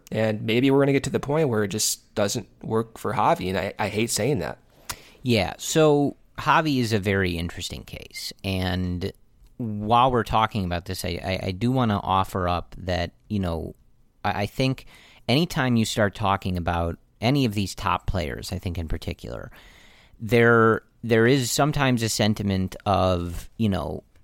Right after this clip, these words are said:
Speaker 2: why do you focus on Javi when the whole team has been really bad?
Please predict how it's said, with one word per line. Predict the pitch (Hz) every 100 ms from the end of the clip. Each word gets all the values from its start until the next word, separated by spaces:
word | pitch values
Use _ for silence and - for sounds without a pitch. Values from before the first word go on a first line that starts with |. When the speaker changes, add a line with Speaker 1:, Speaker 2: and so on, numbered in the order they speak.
| _
Speaker 2:
why | 117 101 104 110
do | 107
you | 104
focus | - 104 95 107 101
on | 92
Javi | 95 92 90 92 85 101 113
when | 95 90 85
the | 85
whole | 85
team | - - 135 90 73 - _ _
has | 101 85
been | - 85
really | 87 85
bad? | 85 - - -